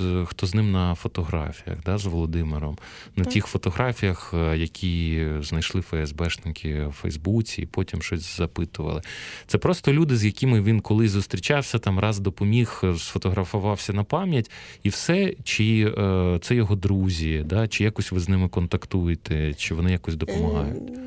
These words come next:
Speaker 2: я, чесно, не контактую, тому що я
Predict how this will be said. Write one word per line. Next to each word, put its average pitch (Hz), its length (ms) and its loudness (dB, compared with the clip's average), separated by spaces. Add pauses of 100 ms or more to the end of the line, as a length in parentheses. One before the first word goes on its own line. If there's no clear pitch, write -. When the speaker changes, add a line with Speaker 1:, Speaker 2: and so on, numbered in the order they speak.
Speaker 2:
я, 269 600 -2 (400)
чесно, 247 340 -4
не 233 120 0
контактую, 269 800 -2
тому 220 280 -2
що - 240 -6
я 202 560 -4